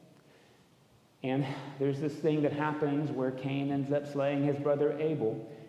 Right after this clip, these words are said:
And God shows up and says to Cain, and I want you to hear this word, "The bloods of your brother are calling out to me." Plural, the bloods.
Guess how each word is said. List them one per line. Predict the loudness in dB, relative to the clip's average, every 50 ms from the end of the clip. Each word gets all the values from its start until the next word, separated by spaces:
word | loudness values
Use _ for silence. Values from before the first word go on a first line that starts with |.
| -8
And | -6 -2 0
God | 2 4 4 4 2 2 2
shows | 2 2 4 4 4
up | 2 4 4
and | 2 2
says | 2 4 4 4 4 4 2 0 -2
to | -4
Cain, | -6 -6 -6 -4 -2 -2 -2 -2 -4 -4 -6 -6 -8 -10 -16 -18 -20 -20 -20 -20 -20 -20 -20 -20 -20 -20 _ _ -20 _ _ _ _ _ _
and | -10 -8
I | -8
want | -8 -6 -6
you | -6
to | -6 -4
hear | -4 -4 -4 -2
this | -4 -6 -8 -8
word, | -6 -4 -4 -4 -6 -8 -10 -16 -18 -20 -20 -20 -20 -20 -20 -20 -20 _ _ -20 -20 -20 -20 _ _ _ _ _ _ _ _ _ _ _
"The | -8 -8
bloods | -6 -2 0 2 4 4 4 4 2 2 0 -4 -6 -8 -10 -12 -14 -14 -16 -18 -20 -20 -20 -20 -12 -8
of | -6 -6 -4 -2
your | -2 -2
brother | -2 0 0 0 0 0 -2 -4 -8 -10 -12 -12 -14 -18 -20 -20 -20 -20 -20 -18 -18 -16
are | -14
calling | -12 -6 -2 0 0 2 2 0 0
out | 0 -2 -4 -6 -8 -10 -10
to | -8
me." | -8 -8 -8 -10 -14 -16 -18 -20 -20 -20 -20 -20 -20 -20 -20 _ _ _ _ _ _ _ _ _ _ _ _ -8
Plural, | -4 -2 0 0 0 -2 -4 -8 -12 -12 -12
the | -10
bloods. | -6 -2 0 2 4 4 2 0 -2 -4 -6 -8 -10 -12